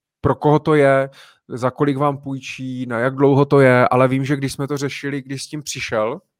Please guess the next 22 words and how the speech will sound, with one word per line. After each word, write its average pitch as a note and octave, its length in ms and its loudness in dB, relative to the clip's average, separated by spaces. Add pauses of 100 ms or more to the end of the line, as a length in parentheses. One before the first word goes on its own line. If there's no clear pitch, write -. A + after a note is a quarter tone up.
eh, A#2 360 2
ten A#2+ 200 -8
fond A#2 420 -6
nebo A2 180 -6
ten A2+ 200 -8
stát G2+ 300 0
jako A2 200 0
takový, A2 440 4 (460)
takže B2 280 2
se C#3+ 140 -2
to D3+ 120 2
většině C#3+ 420 0
lidem C3+ 260 2
jakoby C#3 320 -2
na C#3 180 2
třeba C#3 280 0
nákup C3+ 440 0
nemovitosti C3 640 0
ve A#2+ 100 2
velkých B2 340 0
městech C3 340 -2
nevyplatilo, A#2+ 720 2